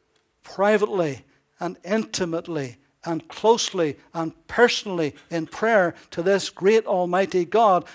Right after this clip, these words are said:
we've got the right perspective that he is the almighty God, but by his Spirit he indwells us, and, and through his grace and mercy he allows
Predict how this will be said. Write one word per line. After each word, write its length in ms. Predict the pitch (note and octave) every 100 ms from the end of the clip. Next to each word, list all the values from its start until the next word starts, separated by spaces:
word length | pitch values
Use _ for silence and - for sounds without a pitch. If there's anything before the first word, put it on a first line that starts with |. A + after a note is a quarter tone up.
| -
we've 180 | E3 E3
got 220 | F#3+ F#3+
the 120 | E3+
right 260 | F3+ F#3+ F#3
perspective 640 | D3+ - G3+ A3+ - E3
that 120 | E3
he 180 | E3+ E3
is 220 | G#3 B3
the 120 | G#3+ F3
almighty 460 | D#3+ F3+ G3+ F3
God, 380 | D#3 A3 G3+ D#3+ - -
but 220 | - F3+ E3
by 220 | F#3+ G#3+
his 200 | E3+ D#3
Spirit 440 | - - A3+ G3+
he 180 | D#3+ F3
indwells 720 | C#3+ G#3+ F#3+ D#3 G#3 B3 F3+
us, 140 | F3+ F3 - -
and, 240 | F#3 F#3 F#3+ -
and 240 | F3+ F#3
through 380 | - - A3+ A#3+
his 200 | G#3 F3
grace 480 | - F#3+ C4+ A#3+ -
and 160 | E3
mercy 380 | F#3 C#4+ C4+ G#3
he 160 | F3 F#3+
allows 580 | F3+ G3+ D4 E4 C4+